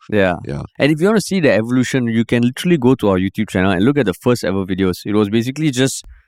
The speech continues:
Speaker 1: split screens of me and Terrence in our own individual bedrooms,
Speaker 2: Yeah.
Speaker 1: recording remotely, lah.
Speaker 2: Yeah.
Speaker 1: So, yeah, so our podcast has grown, uh, nicely this year also, which
Speaker 2: Yeah.
Speaker 1: we can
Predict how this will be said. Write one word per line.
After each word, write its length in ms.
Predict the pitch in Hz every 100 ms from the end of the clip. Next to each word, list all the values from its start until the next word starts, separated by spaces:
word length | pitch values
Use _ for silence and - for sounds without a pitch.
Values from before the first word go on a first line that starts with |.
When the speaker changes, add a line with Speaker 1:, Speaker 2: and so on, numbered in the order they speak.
| _ -
Speaker 1:
split 300 | - 139 135
screens 340 | - 139 135
of 100 | 113
me 140 | 104 117
and 120 | 101
Terrence 300 | 95 101 104
in 120 | 87
our 120 | 90
own 320 | 95 104 107 -
individual 440 | 101 104 104 110
bedrooms, 500 | 98 92 95 98 - -
Speaker 2:
Yeah. 200 | 82 76 -
Speaker 1:
recording 400 | 95 - 101 104
remotely, 420 | 92 90 - 110 104
lah. 100 | 92 -
Speaker 2:
Yeah. 140 | 76 67 - _
Speaker 1:
So, 380 | - 120 117 117
yeah, 160 | 147
so 140 | 127 151
our 60 |
podcast 320 | 156 160 196 131
has 140 | 101
grown, 540 | 107 120 127 131 131 -
uh, 160 | 92 87
nicely 420 | 87 101 - 107
this 200 | 98 -
year 120 | 101
also, 200 | 92 92
which 200 | 113 120 156
Speaker 2:
Yeah. 60 |
Speaker 1:
we 100 | 165
can 260 | 170 165